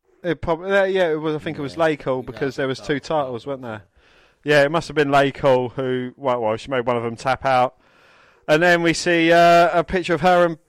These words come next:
Speaker 1: Beth Phoenix as well. And Beth Phoenix is fucking tall.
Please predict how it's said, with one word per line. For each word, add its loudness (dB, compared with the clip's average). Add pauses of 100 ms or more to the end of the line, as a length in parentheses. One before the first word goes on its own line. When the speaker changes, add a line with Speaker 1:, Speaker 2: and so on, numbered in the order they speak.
(120)
Speaker 1:
Beth 2
Phoenix -2
as -8
well. 2
And -10
Beth -6
Phoenix -6
is -16
fucking -12
tall. -6